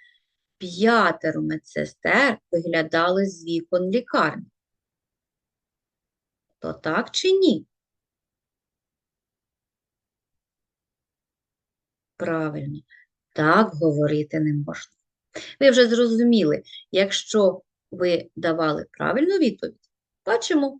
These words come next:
то відразу отримували готові будиночки, а якщо ні, то тільки цеглинку для того будиночка. Добре, переходимо до наступного завдання.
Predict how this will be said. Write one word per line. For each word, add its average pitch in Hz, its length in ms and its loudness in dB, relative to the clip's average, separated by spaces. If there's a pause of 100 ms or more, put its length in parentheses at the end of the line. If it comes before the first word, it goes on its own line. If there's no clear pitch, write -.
то 285 140 0
відразу 294 600 2
отримували 269 720 2
готові 214 420 0
будиночки, 185 840 -8
а 220 120 2
якщо 233 440 2
ні, 403 300 0 (280)
то 359 140 -2
тільки 392 420 2
цеглинку 208 800 -2 (320)
для 160 140 -6
того 196 320 -4
будиночка. 156 680 -8 (800)
Добре, - 420 2 (580)
переходимо 160 720 4
до 156 120 2
наступного 226 800 2
завдання. 165 720 -4